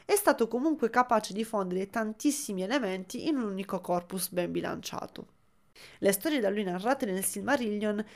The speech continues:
non sono campate in aria o scritte per puro diletto, costituiscono un filo che porta il lettore a riflettere ancora una volta sulla grande e sempre presente tematica tolkieniana,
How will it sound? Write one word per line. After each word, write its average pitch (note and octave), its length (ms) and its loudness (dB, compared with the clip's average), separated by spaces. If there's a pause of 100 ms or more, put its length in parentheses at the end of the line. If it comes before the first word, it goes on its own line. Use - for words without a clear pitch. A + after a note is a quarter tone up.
(220)
non F#4 140 0
sono A3 280 0
campate F3+ 520 -4
in F3+ 100 0
aria G#3 440 4
o G3+ 60 2
scritte A#3 480 0
per F#3 240 -6
puro G3 260 0
diletto, F3 680 -2 (400)
costituiscono A3 960 2
un G#3 80 -2
filo A#3+ 320 0
che G#3 160 -4
porta G#3+ 360 0
il G3 80 0
lettore A3+ 360 0
a G3+ 40 4
riflettere F#3+ 720 -2
ancora G#3+ 380 -2
una F#3 180 0
volta F3 520 0 (280)
sulla G#3+ 320 4
grande G3 400 4
e - 20 -2
sempre F#3 380 -4
presente A3 500 0
tematica F3+ 560 -4
tolkieniana, F3 800 -10